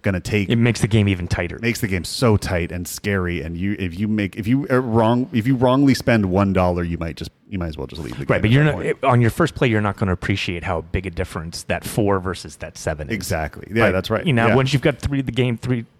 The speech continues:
Speaker 2: times, then you're like,
Speaker 1: Yeah.
Speaker 2: then you have a, a much better understanding
Speaker 1: An-,
Speaker 2: of the
Speaker 1: another big change that happened by, but in between my first and my third game was in the first two games, the people who went hard on upgrades won. And in my third game, the person who went hard on upgrades came in last.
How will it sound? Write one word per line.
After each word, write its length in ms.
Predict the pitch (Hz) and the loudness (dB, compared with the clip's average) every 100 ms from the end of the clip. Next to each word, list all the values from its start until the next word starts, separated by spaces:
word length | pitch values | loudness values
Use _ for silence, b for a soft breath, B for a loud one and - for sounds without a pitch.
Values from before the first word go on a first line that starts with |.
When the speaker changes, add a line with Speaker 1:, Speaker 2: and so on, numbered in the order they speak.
| _ - | _ -4
Speaker 2:
times, 400 | 120 113 104 104 | 2 2 2 2
then 160 | 107 | 2
you're 120 | 98 92 | 2 2
like, 100 | 87 | 2
Speaker 1:
Yeah. 100 | 69 - B B B | -2 -10 B B B
Speaker 2:
then 180 | 120 120 | 2 4
you 100 | 107 | 4
have 100 | 95 | 4
a, 220 | 95 104 | -2 -4
a 60 | 104 | -6
much 240 | 98 - | -4 -2
better 100 | 95 | 0
understanding 360 | 90 87 92 92 | -2 -4 -2 2
Speaker 1:
An-, 60 | 160 | 2
Speaker 2:
of 60 | 151 | 4
the 40 | |
Speaker 1:
another 240 | 147 156 147 | 4 4 2
big 240 | 131 117 | 2 2
change 280 | 123 113 107 | 2 2 2
that 100 | 104 | 2
happened 320 | 104 98 104 | 2 2 0
by, 180 | 101 101 | 2 2
but 260 | 107 110 - | 0 -4 -2
in 160 | 104 | -4
between 240 | 98 117 104 | -2 -2 -2
my 100 | 92 | 0
first 220 | 104 92 | -2 -2
and 60 | 98 | -2
my 100 | 90 | -2
third 220 | 98 92 | -2 0
game 240 | 131 139 | 2 4
was 360 | 117 107 104 - | 6 6 4 0
in 140 | 117 | -2
the 40 | 107 | 0
first 220 | 160 - | 0 0
two 100 | 147 | 0
games, 480 | 117 113 113 107 - _ - - | 2 2 2 0 -8 _ -20 -8
the 80 | 120 | -4
people 320 | - 135 143 | 0 2 6
who 100 | 127 | 6
went 280 | 113 113 110 | 4 2 0
hard 520 | - - 104 101 110 | -4 -2 2 2 2
on 160 | 107 98 | -2 -4
upgrades 500 | 101 - 92 87 82 | -6 -4 -4 -4 -6
won. 260 | 76 57 - _ _ _ _ _ _ _ _ _ _ _ _ 107 | -10 -12 -14 _ _ _ _ _ _ _ _ _ _ _ _ -2
And 100 | 104 | 0
in 80 | |
my 120 | 98 92 | 0 2
third 280 | 139 143 | 2 2
game, 220 | 110 101 101 | 2 2 0
the 80 | |
person 320 | - 110 - 101 | 0 -2 0 0
who 80 | |
went 180 | 98 98 | 0 -2
hard 340 | - 98 90 90 | -4 -2 0 -2
on 120 | 73 | -4
upgrades 680 | 92 - 90 80 80 78 - | -6 -4 -4 -4 -6 -8 -14
came 220 | - 76 | -12 -10
in 80 | 64 | -12
last. 460 | 50 - - - | -14 -16 -16 -18